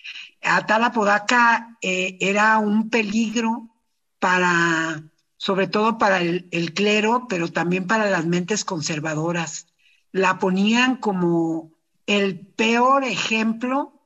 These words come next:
de, de mujeres que pudieran existir en Jalisco.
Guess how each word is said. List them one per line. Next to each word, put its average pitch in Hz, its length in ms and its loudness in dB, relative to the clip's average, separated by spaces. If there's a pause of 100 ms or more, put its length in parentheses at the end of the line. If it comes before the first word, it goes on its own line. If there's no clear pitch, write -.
(160)
de, 175 500 0
de 165 840 0
mujeres 226 480 0
que 202 100 -2
pudieran 185 380 0
existir 180 420 -8
en 196 120 -6
Jalisco. - 580 -6